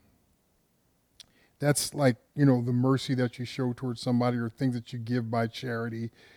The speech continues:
or, uh, a donation, whatever way you wanna look at it. But don't do it to be seen of men, okay? "Otherwise, you have no reward."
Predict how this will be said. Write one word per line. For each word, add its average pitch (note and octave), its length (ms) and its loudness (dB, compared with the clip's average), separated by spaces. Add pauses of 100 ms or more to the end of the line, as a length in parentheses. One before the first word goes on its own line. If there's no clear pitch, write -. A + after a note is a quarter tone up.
(160)
or, B2 580 0
uh, A2+ 600 -10
a B2 60 -4
donation, B2 840 2
whatever B2+ 260 0
way C#3+ 160 2
you C3+ 120 0
wanna C3 160 2
look C3 260 -2
at A2+ 160 -4
it. - 120 -14 (340)
But B2+ 120 -4
don't C#3+ 380 0
do E3 140 2
it C#3 120 2
to C#3+ 60 -6
be B2+ 140 -4
seen C#3+ 260 2
of A#2+ 80 2
men, A#2+ 380 0 (280)
okay? C3 380 -2 (760)
"Otherwise, C3 520 6
you C3 80 -2
have B2+ 260 6
no B2+ 140 0
reward." A#2+ 580 -4